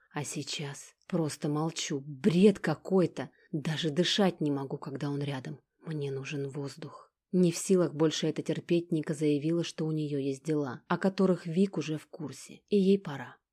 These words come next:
Вик, видя попытки Ники совладать с собой, не стала ее задерживать, пообещав позвонить позднее.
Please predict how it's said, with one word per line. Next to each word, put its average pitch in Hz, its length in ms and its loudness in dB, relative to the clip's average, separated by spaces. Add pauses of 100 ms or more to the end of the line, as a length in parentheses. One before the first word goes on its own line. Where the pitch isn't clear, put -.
(100)
Вик, 180 420 0 (140)
видя 202 280 6
попытки 190 480 2
Ники 180 340 2
совладать 160 500 -2
с - 80 -12
собой, 156 540 -4
не 190 120 6
стала 196 300 2
ее 139 220 2
задерживать, 147 680 -2
пообещав 151 540 -2
позвонить 147 480 -4
позднее. 139 560 -4